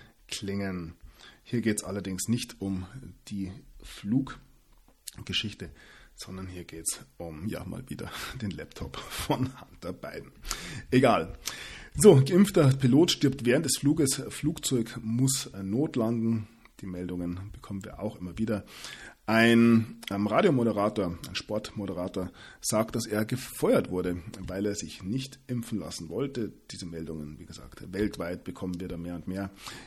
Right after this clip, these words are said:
Britische Fiktion, der russische Spion, der die AstraZeneca-Formel für den Sputnik-Impfstoff stahl.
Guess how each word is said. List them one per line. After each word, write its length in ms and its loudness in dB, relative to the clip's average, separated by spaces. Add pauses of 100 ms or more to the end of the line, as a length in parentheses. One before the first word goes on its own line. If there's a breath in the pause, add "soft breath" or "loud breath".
Britische 580 2
Fiktion, 840 0 (160)
der 80 -4
russische 400 -2
Spion, 520 0
der 120 -6
die 100 -8
AstraZeneca-Formel 960 -4
für 140 -14
den 140 -6
Sputnik-Impfstoff 1080 -8
stahl. 520 -8